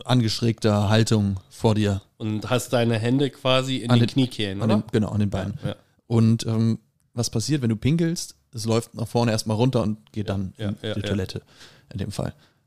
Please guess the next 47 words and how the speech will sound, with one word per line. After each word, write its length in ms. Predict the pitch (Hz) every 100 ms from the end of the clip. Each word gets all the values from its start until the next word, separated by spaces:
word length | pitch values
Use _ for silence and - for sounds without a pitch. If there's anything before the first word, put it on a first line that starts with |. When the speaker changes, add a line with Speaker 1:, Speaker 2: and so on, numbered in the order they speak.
| _ _ _ _ _ _ _ _ 110 113
Speaker 1:
Und 100 | 110
meine 200 | 110 117
Tochter 260 | - 151 127
hat 80 | 113
es 100 | -
gemacht, 420 | - 147 - - -
hat 180 | 113 -
gepinkelt, 420 | 110 147 185 190
das 80 | 110
heißt, 140 | 104
es 80 | 98
läuft. 420 | 107 143 - - _ _ _ _ -
Speaker 2:
Nach 160 | 107
vorne? 380 | - 98 98 180 - -
Speaker 1:
Genau. 440 | 113 101 123 175 - _ _ _ _ _ _ _ -
Läuft 240 | 110 107
dann 80 | 107
auch 80 | 107
weiter 160 | 104 104
runter 380 | 123 156 160
und 60 | -
dann 120 | 120
fängt 160 | 123 117
sie 40 |
an 60 | 113
zu 100 | -
furzen. 400 | - 131 107 104 - _ _ -
Speaker 2:
Oh. 280 | 202 123 - - -
Speaker 1:
Danach 280 | 120 110 117
konnte 200 | 127 120
meine 180 | 113 113
Frau 160 | -
putzen, 380 | 113 - - 117 113
weil, 480 | 110 107 107 104 - - _ _ _ _ _ _ _
äh, 160 | 117 110
Speaker 2:
Sprüh. 260 | 185 165 - - -
Speaker 1:
es, 260 | 127 - 151
<laughs> 40 | 165
es 180 | 147 165
Speaker 2:
Ja. 140 | 151 - -
Speaker 1:
ist, 260 | 135 -
ja, 140 | 139 170 110 113
äh, 40 | 113 - - - _
genau, 260 | - 156 117
weil 100 | 117
sie 120 | 123
einfach 280 | 135 143